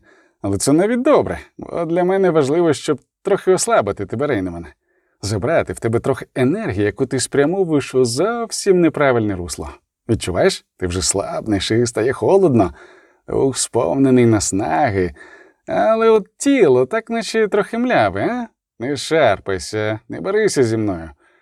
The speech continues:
Нічого з тобою не станеться. Ти для нас надто цінний, щоб я ставив під загрозу твоє здоров'я і без потреби примножував твої страждання. Не бійся, в кінці кінців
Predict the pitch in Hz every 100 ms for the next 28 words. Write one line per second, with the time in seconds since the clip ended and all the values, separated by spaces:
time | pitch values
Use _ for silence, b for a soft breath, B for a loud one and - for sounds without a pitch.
0 | _ - 101 - 117 107 - 104 104 101
1 | - 120 87 82 107 92 160 226 170 117
2 | 98 - 117 214 - - - - 180 220
3 | 214 196 151 - 156 135 147 127 - 160
4 | 151 131 - 143 113 123 101 156 127 120
5 | 120 110 101 87 147 220 170 151 123 123
6 | - 117 - 208 202 180 175 _ 170 135
7 | 101 117 185 120 123 - 90 120 - 95
8 | 87 95 98 101 - b b _ 269 247
9 | 123 - 92 - 175 165 160 - 110 -
10 | 254 269